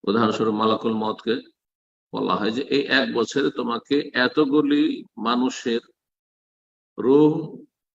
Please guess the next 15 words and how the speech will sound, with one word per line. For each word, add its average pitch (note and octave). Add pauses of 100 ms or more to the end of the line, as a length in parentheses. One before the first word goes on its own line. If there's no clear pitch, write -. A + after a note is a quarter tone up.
(420)
কবজ G2+
করতে -
হবে, D#2+ (420)
আত্মা -
গ্রহণ F#2
করতে F2+
হবে, - (840)
এতগুলো B2+
লোকের B2 (840)
এই G#2 (260)
মরণের A2+ (140)
লিস্টে A2 (760)
নাম A#2 (140)
লেখা A#2+
রয়েছে G2+